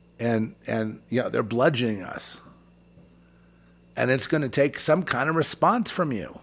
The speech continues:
I don't know. I, I know that now if you make any response, you go to prison. I understand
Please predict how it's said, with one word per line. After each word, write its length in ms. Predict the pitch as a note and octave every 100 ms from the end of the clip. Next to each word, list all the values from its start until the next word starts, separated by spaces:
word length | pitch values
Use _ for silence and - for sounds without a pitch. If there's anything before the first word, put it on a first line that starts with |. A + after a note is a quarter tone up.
| - _ _ _ _ _ _ _ _ _ _ _ _ _ _ - - -
I 140 | G#3+
don't 160 | G#3 B2+
know. 180 | A2+
I, 400 | B2+ D3 F#3 -
I 20 | F3
know 260 | G3 F3+
that 160 | C#3+ C3
now 240 | C#3 C#3
if 60 | B2+
you 60 | B2+
make 220 | A#2+ G#2+
any 180 | B2+ D#3+
response, 560 | G#2+ - F2+ F2 G2+
you 240 | A#2 B2 A#2
go 180 | A2+
to 80 | A2
prison. 380 | G2 C3 F2+ C#2+
I 180 | - C3+
understand 800 | D#3+ D#3 - D#3 E3 D#3 D3+